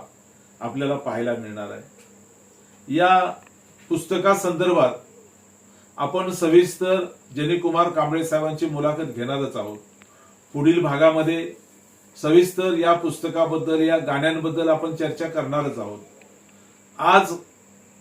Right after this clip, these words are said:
फोंड्याला तातडीनं येणं झालं, त्यांची तब्येत बरी नव्हती, त्यांच्या पायानं त्यांना चालता येत नाही आहे, पायाचा प्रॉब्लेम झालाय आणि म्हणून तातडीनं उद्या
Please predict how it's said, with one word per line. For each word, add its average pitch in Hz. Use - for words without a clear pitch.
फोंड्याला 180
तातडीनं 175
येणं 160
झालं, 147
त्यांची 151
तब्येत 170
बरी 147
नव्हती, 120
त्यांच्या 151
पायानं 170
त्यांना 180
चालता 156
येत 180
नाही 143
आहे, 117
पायाचा 151
प्रॉब्लेम 156
झालाय 110
आणि 151
म्हणून 175
तातडीनं 170
उद्या 170